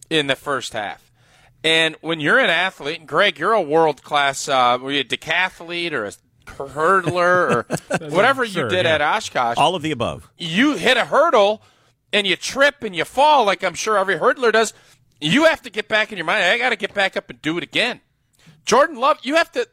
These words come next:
Speaker 1: that's a, a great sign to me, the resiliency that you don't let what, what happened to you affect you moving forward. He didn't do that, and he put his team, even though he had a, not his best football game,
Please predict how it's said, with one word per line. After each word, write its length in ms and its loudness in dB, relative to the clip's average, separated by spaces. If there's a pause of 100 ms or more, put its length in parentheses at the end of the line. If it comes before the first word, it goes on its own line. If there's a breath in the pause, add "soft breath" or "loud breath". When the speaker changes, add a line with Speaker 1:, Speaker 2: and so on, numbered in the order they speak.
Speaker 1:
that's 320 -2
a, 180 0 (100)
a 80 -2
great 440 -4
sign 400 -4
to 80 -8
me, 320 -10 (200 soft breath)
the 120 0
resiliency 800 -2
that 300 0 (340 soft breath)
you 220 0
don't 260 2
let 180 -2
what, 220 -2 (100)
what 200 0
happened 380 -4
to 120 -14
you 80 -4
affect 420 -6
you 120 -6
moving 340 -4
forward. 560 -2 (1120 soft breath)
He 240 -2
didn't 300 0
do 160 -4
that, 280 -2 (300 soft breath)
and 140 0
he 80 -2
put 240 0
his 160 -4
team, 320 -6
even 180 0
though 140 4
he 80 4
had 120 2
a, 100 -4 (440 soft breath)
not 300 2
his 160 -8
best 380 -4
football 400 0
game, 280 -4